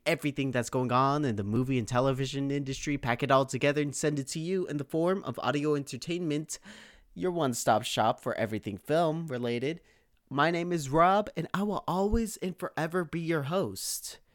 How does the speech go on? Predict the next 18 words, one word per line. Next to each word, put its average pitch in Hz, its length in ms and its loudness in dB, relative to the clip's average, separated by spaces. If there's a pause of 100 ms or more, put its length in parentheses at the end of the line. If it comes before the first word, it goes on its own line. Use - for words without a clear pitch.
(160)
Of - 140 -4
course, 151 240 -2
that's 131 260 -2
up 139 140 -4
until 131 240 -6
I 120 160 0
decide 123 400 -4
not 151 220 -6
to - 120 -10
do 123 220 -4
it 107 100 -8
anymore. - 460 -16 (1800)
Guys, 139 440 8 (100)
it 143 160 2
has 143 300 2
been 120 480 -6
a 104 180 -6
really 123 760 -6